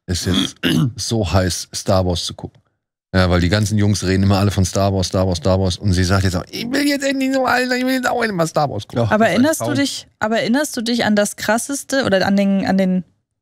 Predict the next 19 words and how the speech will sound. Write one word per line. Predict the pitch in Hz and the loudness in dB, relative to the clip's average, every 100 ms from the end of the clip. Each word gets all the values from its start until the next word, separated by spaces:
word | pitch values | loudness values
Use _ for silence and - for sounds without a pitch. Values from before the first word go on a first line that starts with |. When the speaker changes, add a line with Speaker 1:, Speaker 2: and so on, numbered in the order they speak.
| _ - | _ -8
Speaker 3:
krassesten | - 233 254 - 202 | 0 0 0 -4 -4
Film, | 202 - 226 254 320 349 _ _ - | -4 0 2 4 2 -4 _ _ -6
der | 202 214 | 0 0
dich | 196 220 - | 0 -4 -6
über | - 196 202 196 - | -4 0 2 2 0
eins | 190 220 226 - | 0 2 0 0
deiner | 190 196 196 | -2 0 0
Kinder | - 220 226 | 0 2 4
erreicht | 220 - 196 175 175 220 262 - - | 2 0 0 2 2 2 -2 -4 -2
hat? | 302 - _ _ _ _ - | -2 -6 _ _ _ _ -2
Über | 214 220 185 190 | 2 2 2 2
halt | 214 220 - | 2 0 0
Hörensagen, | 190 247 254 240 240 254 247 | 2 6 4 4 2 2 2
was | 226 | 0
die | - | -2
so | 220 220 | -2 0
an | 214 | 2
der | 226 | 2
Schule | - 240 240 240 247 | 0 -2 0 2 0